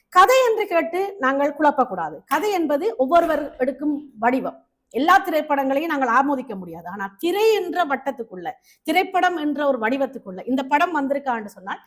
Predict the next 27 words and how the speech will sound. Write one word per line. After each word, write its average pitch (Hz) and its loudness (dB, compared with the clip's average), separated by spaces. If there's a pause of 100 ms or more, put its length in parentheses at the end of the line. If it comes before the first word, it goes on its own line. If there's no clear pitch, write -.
(200)
நூறு 415 6
வீதம் 330 -2
வந்திருக்குது 320 -2
என்றுதான் 262 0
நாங்கள் 262 -2
ஆமோதிக்க 226 0
வேண்டி 214 -6
இருக்குது. 202 -10 (340)
இதுல 349 2
இன்னொரு 466 4
விடயம் 370 0
என்னன்னு 277 -2
சொன்னால் 330 -2
இன்று 415 2 (140)
பார்க்க 311 0
வந்த 294 -4
பார்வையாளர்கள்ல 233 -4 (400)
அரைவாசி 415 2
பேர்கள், 208 -4
ச-, 254 0
சரிசமனான 320 -2 (100)
பேர் 247 4 (920)
இந்த 311 4
மண்ணில 330 -2 (100)
பிறந்த 359 2 (200)
குழந்தைகள், 262 0
கிட்டத்தட்ட 330 -2